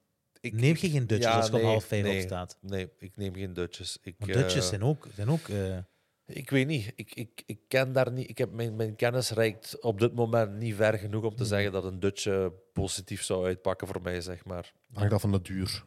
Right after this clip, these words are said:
Speaker 1: Dus
Speaker 3: Korte
Speaker 1: daar
Speaker 3: dutjes zijn
Speaker 1: neem ik
Speaker 3: wel
Speaker 2: Ze zeggen korte dutjes
Speaker 1: Ja.
Speaker 2: zo tussen in de middaguren,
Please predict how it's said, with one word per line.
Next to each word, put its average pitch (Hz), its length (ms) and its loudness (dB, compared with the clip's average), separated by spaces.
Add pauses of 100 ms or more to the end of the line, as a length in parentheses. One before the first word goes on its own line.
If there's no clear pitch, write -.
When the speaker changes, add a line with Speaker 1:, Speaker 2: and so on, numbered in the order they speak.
Speaker 1:
Dus 90 240 -2
Speaker 3:
Korte 110 180 6
Speaker 1:
daar 98 120 4
Speaker 3:
dutjes 107 240 4
zijn 95 140 2
Speaker 1:
neem 92 80 4
ik 90 60 2
Speaker 3:
wel 90 100 0
Speaker 2:
Ze 117 60 2
zeggen 127 260 2
korte 127 280 4
dutjes 117 340 0
Speaker 1:
Ja. 98 60 6
Speaker 2:
zo 131 140 2
tussen 127 340 -2
in 120 120 0
de 117 80 2
middaguren, 120 840 -2